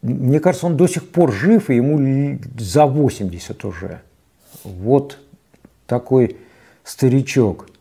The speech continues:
А, и это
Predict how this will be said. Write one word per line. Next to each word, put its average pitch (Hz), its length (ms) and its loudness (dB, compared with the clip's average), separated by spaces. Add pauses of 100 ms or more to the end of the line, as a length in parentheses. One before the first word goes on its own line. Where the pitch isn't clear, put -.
(1500)
А, 113 800 2 (1300)
и 190 80 6
это 202 500 2